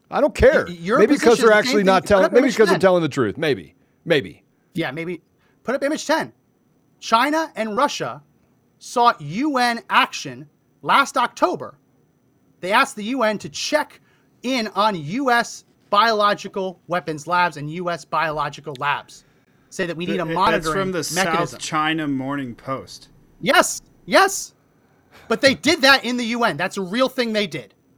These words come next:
Speaker 2: They're not
Speaker 3: I'm gonna
Speaker 2: making
Speaker 3: repeat
Speaker 2: that up.
Speaker 3: that. It's from the South China Morning Post.
Speaker 2: Yes. I did this. I chose this because that is a soft propaganda outlet in China. But that is a real
Speaker 1: Wait,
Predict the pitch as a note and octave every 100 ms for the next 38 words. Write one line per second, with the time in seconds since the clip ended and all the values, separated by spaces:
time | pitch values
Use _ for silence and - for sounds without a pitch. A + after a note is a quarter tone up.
0 | - D3 E3+ A#3 C4+ C4+ B3+ G#3+ F#3 D3
1 | D3 - G3 F#3+ D3 - - D#3 F3 F#3
2 | - _ - - D3+ D3+ D#3 C#3+ - B2
3 | C3+ C3+ C3 B2+ E3 C4+ B3 - - _
4 | _ _ _ _ _ - G3 E3 A3+ E4
5 | G#3+ F3+ - E3+ E3+ - C#4+ G4 - E3
6 | E3 F#3+ F#3+ D#3+ G3+ C#4 F#3+ F#3 E3 -
7 | B3 C4 - - A3+ A3 G3 G#3+ A#3 A3
8 | D#3+ E3 D3+ D#3 E3 - E3+ B2+ - _
9 | _ _ _ E3+ F3+ B3 F3+ E3 D3 G3+
10 | B3+ D4 D#4 _ D#3 D#3+